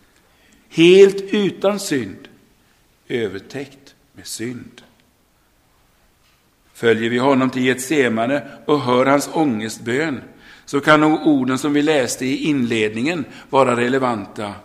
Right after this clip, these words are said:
"Herre, straffa mig inte i din vrede." Men så hör vi honom säga: "Ske inte min vilja,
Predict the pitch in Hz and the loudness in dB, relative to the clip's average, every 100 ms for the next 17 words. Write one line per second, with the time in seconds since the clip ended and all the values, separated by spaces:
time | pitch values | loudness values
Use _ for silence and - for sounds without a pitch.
0 | - _ _ _ _ _ _ _ _ _ | -20 _ _ _ _ _ _ _ _ _
1 | - 117 113 104 104 98 - _ _ _ | -12 -8 -6 -8 -10 -14 -20 _ _ _
2 | - - 120 120 110 - 101 98 92 180 | -20 -18 -12 -10 -10 -12 -12 -10 -12 -14
3 | 98 85 _ - 90 87 - _ _ - | -18 -18 _ -18 -18 -18 -20 _ _ -18
4 | 104 95 92 92 104 92 90 87 - _ | -14 -12 -12 -10 -12 -12 -14 -18 -20 _
5 | _ _ _ _ _ _ _ _ _ _ | _ _ _ _ _ _ _ _ _ _
6 | _ _ _ _ _ _ _ _ _ _ | _ _ _ _ _ _ _ _ _ _
7 | _ _ _ _ _ _ _ _ _ _ | _ _ _ _ _ _ _ _ _ _
8 | _ _ - 98 110 120 123 104 110 110 | _ _ -16 -14 -8 -4 -4 -4 -8 -8
9 | 107 135 113 98 101 101 _ _ _ _ | -8 -8 -8 -8 -14 -20 _ _ _ _
10 | _ _ _ _ - - 135 110 113 139 | _ _ _ _ -20 -6 -4 -2 -4 -8
11 | 120 131 120 107 95 123 107 90 92 | -10 -10 -10 -10 -8 -8 -8 -12 -14